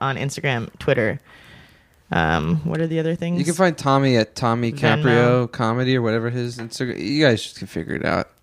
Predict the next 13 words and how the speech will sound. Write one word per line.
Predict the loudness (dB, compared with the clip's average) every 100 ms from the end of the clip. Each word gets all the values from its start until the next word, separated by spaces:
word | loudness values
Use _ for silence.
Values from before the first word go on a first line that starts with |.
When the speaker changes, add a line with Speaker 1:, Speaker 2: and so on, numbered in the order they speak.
| _ _ _ -20 _ _ _ 0
Speaker 1:
This | 2 2
is | 0 0
great. | 2 4 2 0 -10 -12 -16 -16 -20 _ _ _ _ _ 0
Speaker 2:
We | 2
need | 2
Tommy. | 2 0 2 0 -2 -10 -20 _
He | 0
is | 0 4
the | 4
organizational | 6 4 0 0 -2 -2 -6
force. | -2 2
Speaker 1:
Uh, | 2 4
yeah. | 4 4